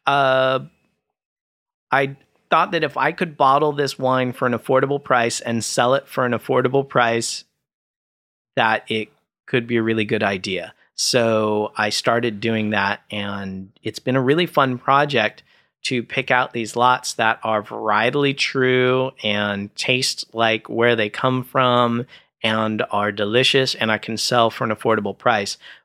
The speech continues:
But in twenty thirteen, I was offered fruit from a vineyard called Barnum Vineyard. It's a forty-year-old head-trained,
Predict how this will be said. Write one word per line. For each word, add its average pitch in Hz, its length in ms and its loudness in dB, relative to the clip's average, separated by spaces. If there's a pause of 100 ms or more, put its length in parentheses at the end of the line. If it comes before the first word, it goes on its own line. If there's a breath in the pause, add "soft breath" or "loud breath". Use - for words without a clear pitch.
(140)
But 117 280 2 (760)
in 120 200 2
twenty 151 380 2
thirteen, 131 840 0 (240 soft breath)
I 117 160 2
was 117 240 0
offered 117 600 2 (180)
fruit 180 420 4
from 113 600 0
a 113 140 -6
vineyard 127 300 2
called 107 280 -4
Barnum 123 400 4
Vineyard. 104 380 -4
It's - 160 -8
a - 60 -8
forty-year-old 113 920 0
head-trained, 107 1040 -2